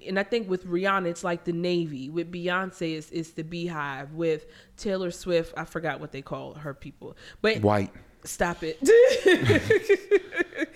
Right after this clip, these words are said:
Speaker 1: I won't do this with
Speaker 2: Nah,
Speaker 1: you.
Speaker 2: 'cause she, you know, the, you know, the
Speaker 1: I won't,
Speaker 2: alt-right was, and
Speaker 1: I
Speaker 2: white
Speaker 1: won't, I
Speaker 2: supremacists
Speaker 1: won't,
Speaker 2: are into her.
Speaker 1: I won't do this
Speaker 2: That's
Speaker 1: with
Speaker 2: why I
Speaker 1: you.
Speaker 2: was, that's why I was
Speaker 1: I won't
Speaker 2: going
Speaker 1: do
Speaker 2: with
Speaker 1: this
Speaker 2: that.
Speaker 1: with you.
Speaker 2: But it's not a, it's not a fake thing. It's a real news.
Speaker 1: Right.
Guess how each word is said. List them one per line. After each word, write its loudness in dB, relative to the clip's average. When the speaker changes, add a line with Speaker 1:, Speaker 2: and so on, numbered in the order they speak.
Speaker 1:
I 2
won't 0
do -8
this -6
with -2
Speaker 2:
Nah, 6
Speaker 1:
you. 4
Speaker 2:
'cause 4
she, 0
you 4
know, 6
the, 2
you 4
know, 6
the 6
Speaker 1:
I 6
won't, 2
Speaker 2:
alt-right 6
was, 2
and 6
Speaker 1:
I 6
Speaker 2:
white 6
Speaker 1:
won't, 2
I 6
Speaker 2:
supremacists 4
Speaker 1:
won't, 4
Speaker 2:
are 4
into 4
her. 0
Speaker 1:
I -2
won't -2
do -2
this -2
Speaker 2:
That's 2
Speaker 1:
with 4
Speaker 2:
why 4
I 4
Speaker 1:
you. 2
Speaker 2:
was, -2
that's 2
why 4
I 4
was 0
Speaker 1:
I -2
won't 0
Speaker 2:
going 4
Speaker 1:
do 0
Speaker 2:
with -2
Speaker 1:
this 0
Speaker 2:
that. 0
Speaker 1:
with -8
you. -18
Speaker 2:
But 4
it's -2
not 4
a, 2
it's -2
not 4
a 2
fake 2
thing. 2
It's 2
a 2
real 4
news. -2
Speaker 1:
Right. 2